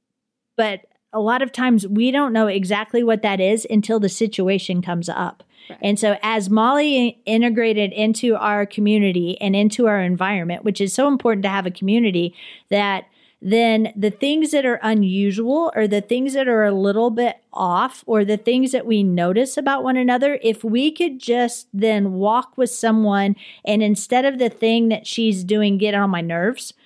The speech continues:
Speaker 1: or me being so frustrated with the what she's doing, then me to ask the question, "So why are you doing this?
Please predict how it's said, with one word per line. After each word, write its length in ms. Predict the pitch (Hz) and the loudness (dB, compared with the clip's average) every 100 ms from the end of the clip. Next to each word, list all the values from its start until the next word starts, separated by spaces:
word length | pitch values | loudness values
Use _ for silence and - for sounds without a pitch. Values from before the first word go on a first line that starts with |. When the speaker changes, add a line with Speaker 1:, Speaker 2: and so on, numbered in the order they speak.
| _ _ | _ _
Speaker 1:
or 240 | - 214 214 | 0 2 2
me 240 | 214 220 | 2 2
being 300 | 214 226 208 | 2 0 0
so 160 | 196 196 | 0 -2
frustrated 680 | - 214 - 233 208 202 | 0 -4 -2 -2 -2 0
with 120 | 190 196 | -2 -2
the 80 | |
what 380 | 170 165 175 - | -4 0 -2 -2
she's 340 | - 285 277 - | -6 -4 -4 -2
doing, 320 | 302 302 294 | -2 -2 -2
then 320 | 220 226 208 | 0 4 4
me 240 | 202 220 277 | 6 4 2
to 200 | 269 226 | -2 -4
ask 240 | 226 220 | -6 -4
the 80 | 226 | -6
question, 440 | 220 220 - 220 | -4 -6 -2 -2
"So 220 | 202 202 185 | 0 0 -2
why 500 | 165 170 190 240 240 | -4 -6 -4 -4 -4
are 120 | 196 | -8
you 180 | 170 175 | -8 -10
doing 360 | 180 180 196 170 | -6 0 0 -2
this? 240 | - - | -8 -14